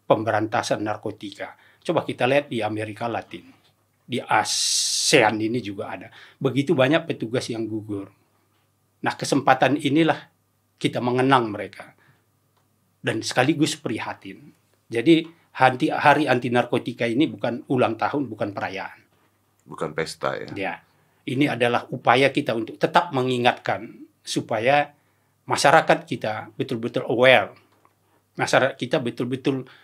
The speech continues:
Speaker 1: mengerti dan paham bagaimana melindungi warga negara Indonesia,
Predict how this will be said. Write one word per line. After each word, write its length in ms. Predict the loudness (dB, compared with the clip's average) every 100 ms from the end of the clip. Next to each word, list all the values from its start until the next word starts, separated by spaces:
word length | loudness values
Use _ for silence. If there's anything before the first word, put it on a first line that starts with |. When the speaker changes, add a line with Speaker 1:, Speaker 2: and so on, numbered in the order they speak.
| _ _
Speaker 1:
mengerti 680 | 0 2 6 6 6 2 0
dan 200 | 2 0
paham 360 | 2 2 4 0
bagaimana 460 | -2 -2 4 4 4
melindungi 800 | 2 0 0 4 6 6 2 -8 _ _ _ _ _ _ _ _ _ _ _ 0
warga 680 | 6 6 4 4 2 2 -8 _ _ _ _ _
negara 400 | -6 4 6 6
Indonesia, 720 | 4 -2 -4 -4 -4 -2 -2